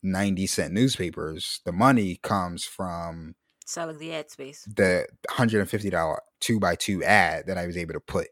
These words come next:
Speaker 1: into the paper, right? And then as you see that progress, the same thing happens with radio. The money comes in on who's sponsoring this by
Speaker 2: Mm-hmm.
Speaker 1: selling the, that, the attention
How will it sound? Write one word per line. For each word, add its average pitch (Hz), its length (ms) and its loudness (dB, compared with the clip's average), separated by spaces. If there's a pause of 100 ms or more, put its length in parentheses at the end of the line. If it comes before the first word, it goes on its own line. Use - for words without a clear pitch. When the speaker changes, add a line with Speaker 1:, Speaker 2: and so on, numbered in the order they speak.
Speaker 1:
into 90 240 -12
the - 100 -14
paper, - 500 -4 (340)
right? 92 300 2
And 104 140 2
then 98 240 2
as 95 180 2
you 98 80 -2
see - 180 0
that 92 180 4
progress, 110 400 6
the - 120 -6
same 92 220 -4
thing 87 140 -4
happens 85 520 -4
with - 180 -8
radio. 92 680 -4 (460)
The 90 120 -6
money 110 300 4
comes 98 400 0
in 110 460 2
on 90 220 -6
who's 90 200 -6
sponsoring 101 760 2
this 80 360 -6 (320)
by 85 80 -2
Speaker 2:
Mm-hmm. - 40 -4
Speaker 1:
selling 120 520 4
the, 92 160 0
that, 87 420 -2
the 87 180 -4
attention 98 560 -2